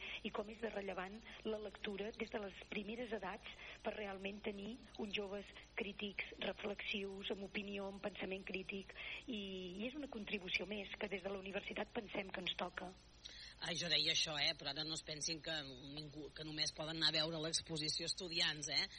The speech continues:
Speaker 2: sinó que al ser el vestíbul, eh, Sílvia, tothom pot venir a veure-la, eh, també.
Speaker 1: Ui, tant, està oberta absolutament a tothom, eh, tothom hi és molt benvingut, és un lloc de lliure accés,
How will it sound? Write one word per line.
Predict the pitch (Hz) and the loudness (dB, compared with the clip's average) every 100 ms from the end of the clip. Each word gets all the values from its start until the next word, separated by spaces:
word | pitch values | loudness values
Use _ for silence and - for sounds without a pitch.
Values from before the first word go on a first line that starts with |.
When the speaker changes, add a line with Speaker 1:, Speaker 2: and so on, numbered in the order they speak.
| - | -8
Speaker 2:
sinó | - 185 170 175 | 0 2 2 0
que | 175 | 2
al | 170 151 165 139 160 | 4 6 4 2 0
ser | - 175 | 0 0
el | 165 | 2
vestíbul, | 170 - 165 170 185 202 175 143 - | 0 0 -2 0 0 0 -8 -12 -10
eh, | 147 143 135 131 131 127 - | -6 -6 -4 -6 -6 -2 2
Sílvia, | 170 160 160 202 - - | 2 4 4 2 -4 -10
tothom | - 180 170 | -2 2 2
pot | 180 175 | 2 0
venir | 196 190 | 4 4
a | 170 | 6
veure-la, | 165 160 147 131 131 | 4 4 -2 0 2
eh, | 160 | 0
també. | 160 151 135 170 - - - - - - - - | -2 -4 -2 -4 -8 -16 -18 -18 -18 -4 -2 0
Speaker 1:
Ui, | 269 | 0
tant, | 196 196 165 | 0 -2 -2
està | 240 - 226 | -4 0 0
oberta | 214 208 - 202 196 | 0 -4 -2 0 0
absolutament | 190 - 226 196 196 190 185 | -2 -2 -2 -2 -2 -2 -2
a | 175 | 0
tothom, | 185 202 294 349 392 | 2 2 0 -4 0
eh, | - 190 190 185 190 185 | 2 2 0 -2 -2 -2
tothom | 214 202 | -2 -2
hi | 196 196 | 0 -4
és | 202 | -2
molt | 202 190 | -2 0
benvingut, | 190 180 170 175 269 - | -2 -4 -2 -2 -2 -4
és | - | -4
un | 202 190 | -2 0
lloc | 196 185 | 0 0
de | 190 | -4
lliure | 190 202 180 | -2 -2 -2
accés, | 180 - 214 349 | -2 0 0 0